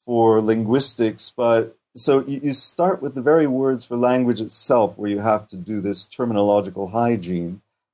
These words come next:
And at every step of the way, it's the same thing. There's so much work to be done, it seemed overwhelming to him. So in the end, would, would he have been happy <laughs> to, uh,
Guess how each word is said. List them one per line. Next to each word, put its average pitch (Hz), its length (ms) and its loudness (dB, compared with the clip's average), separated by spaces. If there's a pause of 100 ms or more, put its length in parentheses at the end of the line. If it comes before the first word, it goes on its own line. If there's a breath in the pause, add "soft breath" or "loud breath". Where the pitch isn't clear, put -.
(120)
And 139 160 -2
at 143 140 -2
every 147 320 0
step 127 380 -2
of 120 80 -4
the 127 60 0
way, 131 460 2
it's 95 340 -12
the 117 80 -8
same 107 500 -2
thing. 123 300 -6
There's 101 180 -4
so - 360 0
much 131 260 -2
work 123 200 -6
to 98 80 -20
be 110 120 -8
done, 117 320 2
it 107 160 -8
seemed 135 340 -4
overwhelming 110 800 2
to 95 160 -18
him. 90 300 -10 (180)
So 156 320 -2
in 180 160 0
the 160 180 4
end, 135 380 0
would, 147 260 -2
would 143 260 -6
he 139 200 -4
have 123 260 0
been 127 260 -2
happy 123 760 -2
<laughs> - 80 -20
to, 127 340 -4 (800)
uh, 143 200 -6